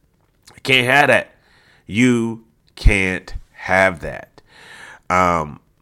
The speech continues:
both of them gotta click, man. They gotta click. Like, it's gotta work. Like, this has got to work. And again, I'm not even, uh, I'm not even the guy that's yelling, "Pull the plug on this thing."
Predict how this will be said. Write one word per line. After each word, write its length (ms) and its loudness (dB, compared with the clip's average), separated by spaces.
both 220 8
of 100 0
them 140 -4
gotta 200 0
click, 460 -4
man. 320 -16
They 100 -2
gotta 420 0
click. 340 -6
Like, 160 -6
it's 140 -10
gotta 280 0
work. 400 0
Like, 220 -4
this 180 -2
has 140 -8
got 420 2
to 100 -2
work. 640 -6
And 180 4
again, 380 0
I'm 260 0
not 180 0
even, 480 -4
uh, 220 -4
I'm 180 -2
not 180 0
even 220 -2
the 60 -4
guy 280 0
that's 180 -6
yelling, 300 -4
"Pull 240 -2
the 60 -8
plug 380 -4
on 120 -16
this 160 -18
thing." 340 -16